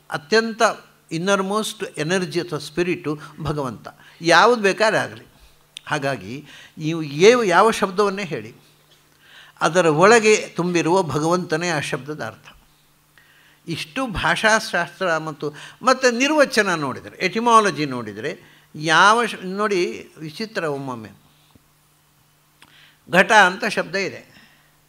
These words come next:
ಘಟ ಅಂದರೆ ಏನು? ಮಡಕೆ. ಹೌದು, ಯಾಕೆ ಹೆಸರು? ಯಾಕೆ ಗೊತ್ತಿಲ್ಲ, ಡಿಕ್ಷನರಿಯಲ್ಲಿದೆ ಅಷ್ಟೇ. ಡಿಕ್ಷನರಿಯಲ್ಲಿ ಘಟ ಅಂದರೆ ಮಡಕೆ ಅಂತ ಬರೆದಿದ್ದಾರೆ ಅಷ್ಟೇ. ಯಾಕೆ ಬರೆದಿದ್ದಾರೆ ಗೊತ್ತಿಲ್ಲ.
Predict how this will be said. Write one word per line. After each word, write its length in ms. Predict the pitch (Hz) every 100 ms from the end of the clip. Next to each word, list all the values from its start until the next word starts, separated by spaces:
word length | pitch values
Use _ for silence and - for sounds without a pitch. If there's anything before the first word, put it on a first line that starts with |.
| _ _ _ _ _ _ _
ಘಟ 180 | 107 156
ಅಂದರೆ 360 | 196 196 190 185
ಏನು? 140 | 160
ಮಡಕೆ. 520 | 170 202 226 175 175 _ _ _ _ _ _ _ _ _ _ _ _ _ _ _
ಹೌದು, 220 | 156 147
ಯಾಕೆ 360 | 143 185 190 160
ಹೆಸರು? 540 | 147 151 147 151 - _ _ _ _ _ -
ಯಾಕೆ 220 | 135 208
ಗೊತ್ತಿಲ್ಲ, 380 | 220 214 185 147
ಡಿಕ್ಷನರಿಯಲ್ಲಿದೆ 880 | 151 151 196 196 196 196 180 160 - _ _ 135
ಅಷ್ಟೇ. 340 | 120 - 139 _ _ _ _ _ _ _ _ -
ಡಿಕ್ಷನರಿಯಲ್ಲಿ 480 | 180 202 214 214 226
ಘಟ 180 | 160 202
ಅಂದರೆ 240 | 180 196
ಮಡಕೆ 280 | 202 190 180
ಅಂತ 140 | 196
ಬರೆದಿದ್ದಾರೆ 460 | 190 160 139 123 113
ಅಷ್ಟೇ. 220 | 110 123
ಯಾಕೆ 260 | 147 185 196
ಬರೆದಿದ್ದಾರೆ 580 | 151 131 127 110 117 - _ _ _ _ _ _ -
ಗೊತ್ತಿಲ್ಲ. 380 | 117 139 196